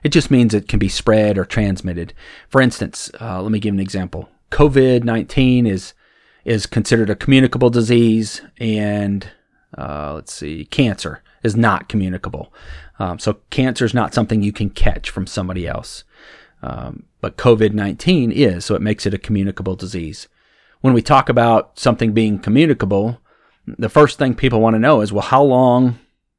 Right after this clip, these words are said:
are we contagious? And now this is where it gets a little tricky, and that's a great question.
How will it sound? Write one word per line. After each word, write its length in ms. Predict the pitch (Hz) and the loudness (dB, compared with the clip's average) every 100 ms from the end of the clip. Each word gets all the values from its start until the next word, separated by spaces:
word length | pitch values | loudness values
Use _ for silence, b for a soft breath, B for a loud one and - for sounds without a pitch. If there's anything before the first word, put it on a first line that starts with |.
| _ _ _ _ | _ _ _ _
are 140 | 117 117 | 2 4
we 140 | 113 | 4
contagious? 800 | - 110 147 156 - - - - _ _ _ _ _ _ _ _ _ _ _ _ _ - | 2 0 4 2 0 -10 -14 -18 _ _ _ _ _ _ _ _ _ _ _ _ _ -4
And 100 | 135 | 0
now 120 | 120 | 2
this 200 | 143 185 | 2 2
is 120 | 285 | 0
where 100 | 269 | 2
it 60 | 208 | 2
gets 160 | 185 175 | 2 2
a 40 | |
little 140 | 156 | 0
tricky, 320 | 123 143 - 95 | 2 0 2 0
and 100 | 107 | 0
that's 140 | 131 | 0
a 60 | 127 | 2
great 240 | 135 139 | 2 2
question. 580 | - 127 - 90 90 | 2 0 0 -8 -10